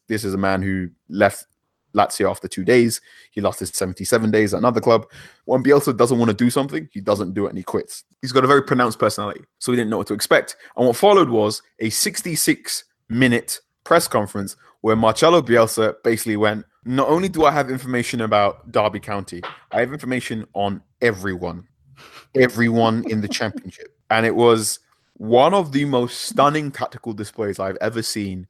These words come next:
following football. It was a guided tour into everything you needed to know about beating Derby County, how they play, who plays where, their plan A's, their plan B's,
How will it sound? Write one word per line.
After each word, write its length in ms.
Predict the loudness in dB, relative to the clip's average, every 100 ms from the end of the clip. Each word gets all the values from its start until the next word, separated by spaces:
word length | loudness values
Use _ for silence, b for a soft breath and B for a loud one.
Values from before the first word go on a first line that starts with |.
| _ _ _
following 480 | 0 4 4 2 -2
football. 460 | -6 -6 -8 -12 _ _ _ _
It 140 | -2
was 320 | 2 2 2 2
a 340 | 2 2 0 -4 -10 2
guided 520 | 4 4 0 -6 -8
tour 460 | -2 0 0 -6 -16 _ _ _ _
into 360 | -8 -8 -6 -4
everything 460 | 0 0 -2 -2 -2
you 160 | -2 0
needed 260 | -2 -4
to 100 | -4
know 220 | -4 -4
about 460 | -4 -2 -2 -2 _
beating 340 | -6 -6 -6
Derby 280 | 0 0 0
County, 460 | -6 -8 -8 -14 -20 _ _
how 220 | 0 2
they 160 | 4 2
play, 460 | 2 2 2 0 -8 _ _
who 180 | -6 -4
plays 360 | 0 0 0
where, 380 | -2 -2 -2 -8 _ _
their 200 | -2 0
plan 340 | 2 2 2 2
A's, 280 | -4 -4
their 120 | -4 -6
plan 340 | -2 -2 0
B's, 300 | -4 -6